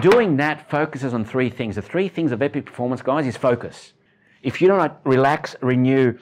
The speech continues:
and review, you're not gonna improve your focus. Focus is important. Um, energized. So doing the relax, review, and renew will improve, improve your focus, will improve your energy,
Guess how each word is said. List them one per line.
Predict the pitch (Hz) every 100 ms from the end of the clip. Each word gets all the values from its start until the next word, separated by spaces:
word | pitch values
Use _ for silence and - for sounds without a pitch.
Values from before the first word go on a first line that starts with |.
| - _
and | - 120
review, | 113 104 120 185 117 113 139 -
you're | 143
not | 165 170
gonna | 156 143 139 -
improve | 151 143 151 135
your | 123
focus. | 151 143 - - - _ _ _ _ _ _ _ _ _ _
Focus | - 196 214 139 - - -
is | 160 143
important. | 147 - 185 - 90 - _ _ - - _ _ -
Um, | 127 123 123 -
energized. | 185 208 196 117 98 123 131 123 - - _ _ _ _ -
So | - 147 131 - - _ 120
doing | 135 196 202 170
the | 139
relax, | 131 135 185 208 -
review, | 170 139 156 147
and | 127
renew | 127 131 147 196 196 - _ -
will | 135 135
improve, | 143 127 - 156 170
improve | 135 120 151
your | 151
focus, | 143 135 143 196 - - _ -
will | 127
improve | 117 107 - 156
your | 175 175
energy, | 127 123 113 131 131